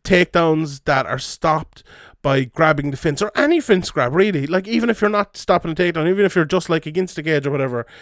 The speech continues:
um, and someone grabs the fence or they put their, you know, their hands in the fence when they're on the ground, well, you know,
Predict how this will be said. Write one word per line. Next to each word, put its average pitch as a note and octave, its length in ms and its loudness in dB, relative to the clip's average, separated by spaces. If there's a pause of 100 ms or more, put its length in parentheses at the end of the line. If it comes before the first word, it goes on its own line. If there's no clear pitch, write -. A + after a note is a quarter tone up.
(240)
um, C3+ 520 -2 (220)
and C#3+ 220 -6
someone E3 320 -2
grabs C#3+ 320 0
the B2+ 80 -12
fence E3 360 -2
or C3+ 60 -2
they B2+ 80 -6
put D#3+ 260 -6
their, C3+ 300 0 (320)
you C#3+ 80 -6
know, C#3+ 100 2
their C#3 180 -2
hands D#3+ 200 2
in D3+ 80 -2
the D3 60 -2
fence - 240 -2
when D3+ 120 -2
they're D3 100 2
on C#3+ 120 0
the C#3 80 -4
ground, E3 400 -2 (340)
well, G3+ 300 2 (440)
you G3 180 0
know, D#3+ 120 -4